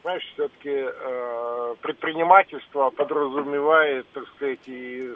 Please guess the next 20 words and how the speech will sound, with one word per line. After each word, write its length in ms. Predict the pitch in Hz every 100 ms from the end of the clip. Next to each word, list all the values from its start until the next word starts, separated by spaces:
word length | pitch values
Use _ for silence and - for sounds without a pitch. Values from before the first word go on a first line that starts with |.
| -
собственные 680 | 156 - 135 123 120 117
какие-то 560 | 113 127 117 127 110 -
усилия, 540 | 127 117 175 123 98 95
да, 200 | 110 131 113
нежели, 380 | 113 - - - - - - -
э, 1080 | 113 107 107 110 110 107 120 120 120 120 113 -
только, 400 | 139 - 127 - - -
э, 200 | 113 117
рассчитывать 680 | 123 - 180 180 135 127 -
на 200 | 123 127
поддержку 540 | 131 135 127 131 -
государства. 560 | - - 151 131 - 110
Но 300 | 123 139 127 -
поддержка 460 | 135 127 190 - 156
государства, 480 | - 131 135 -
безусловно, 400 | 131 120 - 139
должна 320 | 117 113 131 170
быть, 160 | 151
она 140 | 110 120
есть. 240 | 104 -